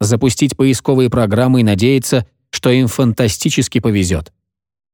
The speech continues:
А пока ему ничего не оставалось, кроме как ждать, пока Шварцман проснётся и надеяться, что она сможет ответить на его вопросы. Хелл следил за ритмичным биением её пульса на мониторе.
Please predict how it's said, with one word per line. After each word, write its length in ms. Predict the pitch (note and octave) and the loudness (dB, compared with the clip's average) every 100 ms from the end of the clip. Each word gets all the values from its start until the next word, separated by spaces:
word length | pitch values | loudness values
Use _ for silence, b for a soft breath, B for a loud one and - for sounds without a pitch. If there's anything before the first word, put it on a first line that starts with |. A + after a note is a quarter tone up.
| _ - | _ -8
А 100 | E2+ | -4
пока 280 | G2 D#3+ | -2 0
ему 340 | E3+ E3+ E3+ D#3 | 2 2 2 2
ничего 480 | C3+ C#3+ - C3+ F3 | 2 0 0 0 2
не 80 | |
оставалось, 560 | D3 A#2+ A#2 B2 D#3 C#3+ | 0 0 0 0 0 0
кроме 280 | - C3 A#2+ | -2 0 0
как 200 | A2+ F2+ | 0 -2
ждать, 460 | F2+ F2+ B2+ B2+ - _ - | -2 0 0 -2 -12 _ -6
пока 220 | G#2 A2 | -4 -2
Шварцман 640 | G2+ G#2+ A#2 C3+ - A2+ | -2 0 0 0 0 -2
проснётся 640 | G2 G#2+ - A2+ C3 B2+ D3 | 0 -2 -2 0 0 0 -4
и 160 | - | -2
надеяться, 640 | G#2+ G2 A#2 C#3+ B2 C3+ A#2 _ _ | 0 0 0 0 0 -2 -4 _ _
что 200 | - - | -6 -2
она 160 | B2+ B2 | 0 0
сможет 380 | - C#3+ A#2+ - | 0 0 0 -2
ответить 480 | A2+ A2+ C3+ G2 F2+ | -2 0 0 -2 -2
на 60 | |
его 220 | F#2 F2+ | -2 0
вопросы. 540 | F2+ F2+ G#2+ F#2+ - D2 _ _ _ _ _ _ _ _ _ - | 0 0 -2 -4 -6 -12 _ _ _ _ _ _ _ _ _ -8
Хелл 260 | - D3 E3+ | -2 0 0
следил 400 | - D3+ C#3+ F3 | 0 0 2 2
за 140 | C3 | 2
ритмичным 580 | C#3+ C3+ D3+ D3 C#3+ C3+ | 2 2 0 0 0 2
биением 460 | B2 A#2 D3 C#3 | 2 2 2 2
её 220 | B2+ A#2+ G#2+ | 2 2 0
пульса 380 | - D3 B2+ | 0 -2 0
на 120 | B2+ A#2 | 0 2
мониторе. 680 | G#2+ G#2 F#2 A#2+ E2 C#2+ | 2 0 0 -2 -2 -4